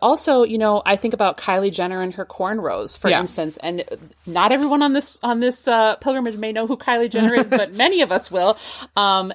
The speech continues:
Speaker 1: and, but there's a lot of famous people who get kudos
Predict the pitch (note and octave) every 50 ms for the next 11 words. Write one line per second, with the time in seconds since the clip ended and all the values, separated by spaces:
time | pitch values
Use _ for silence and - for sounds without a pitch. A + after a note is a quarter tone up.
0 | - - A3 G#3 G3+ G3+ - - A3 A#3 A#3 A#3 A#3+ A#3 A#3 A3+ A#3 B3+ C#4+ C#4+
1 | - B3 A3+ G#3+ G#3 - - G#3 - F#3+ F#3 - G3 F3 D3+ - E3+ E3 E3 D#3+
2 | - _ _ _ _ _ _ _ - - - C4+ C#4 C4+ G#3+ D#3 - - - -
3 | - - -